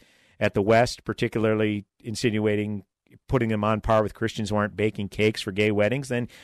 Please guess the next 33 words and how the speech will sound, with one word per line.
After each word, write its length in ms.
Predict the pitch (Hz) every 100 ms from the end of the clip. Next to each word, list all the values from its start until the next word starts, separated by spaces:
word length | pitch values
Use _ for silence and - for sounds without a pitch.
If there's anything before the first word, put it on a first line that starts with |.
| - 127
y-, 100 | 127
you 160 | 156
need 120 | 151 175
to 80 |
call 240 | 175 180 190
President 400 | 170 190 190 175
Trump 320 | 196 220 - _ _ _ _ _ _ _ _ _
for 260 | 127 120 120
not 240 | 127 147
calling 320 | - 156 151 147
out 260 | 151 - _ _
these 200 | 120 139
factions 460 | - 151 165 160 139
that 140 | 139
were 100 | 147
in 60 | 139
Charlottesville 600 | - 165 190 165 - 85
yesterday. 520 | 82 - - - - _ _ _ _ _ _ _ _ _ _ _ _ _ _ _ _ _ _ _ _ _
Because 460 | - - 139 120 - -
it's 320 | 135 127 -
become 400 | - 123 147 127
very 220 | 127 160
apparent 400 | 156 151 180 160
that 140 | 110 -
President 360 | 131 139 131
Trump 300 | - 147 143
is 100 | 104
not 260 | 117 131 -
willing 460 | 135 160 139 127 - _ _ _ _
to 220 | - 123
criticize 800 | 110 147 170 175 147 113 110 107 -
people 460 | - 139 - 120 104
who 400 | 117 120 117